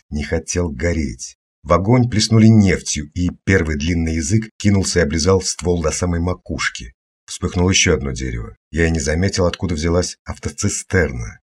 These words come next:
Кто-то нелепо упал, споткнувшись о шланг. Встал, стряхнул снег, стал молча пялиться на ползущий под ногами резиновый хобот.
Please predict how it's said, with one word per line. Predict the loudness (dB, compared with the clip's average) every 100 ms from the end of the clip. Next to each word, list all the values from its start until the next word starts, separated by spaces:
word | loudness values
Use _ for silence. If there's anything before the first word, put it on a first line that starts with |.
| _
Кто-то | -8 -2 0
нелепо | 2 0 -2
упал, | -6 -4 2 2
споткнувшись | 2 -4 -4 -2 -2 -2
о | -2
шланг. | -2 -2 -2 -6 -18 _
Встал, | -8 -2 2 2
стряхнул | 0 -6 -4 -4
снег, | -2 0 -2 -6 _
стал | -14 -2 0
молча | 2 0 -2 -6
пялиться | 0 0 0 -2
на | -4
ползущий | -2 -2 0 -2 -2
под | -4 -6
ногами | -2 0 0 -2 -8 -10
резиновый | -4 0 0 0
хобот. | -2 -2 -2 -4 -12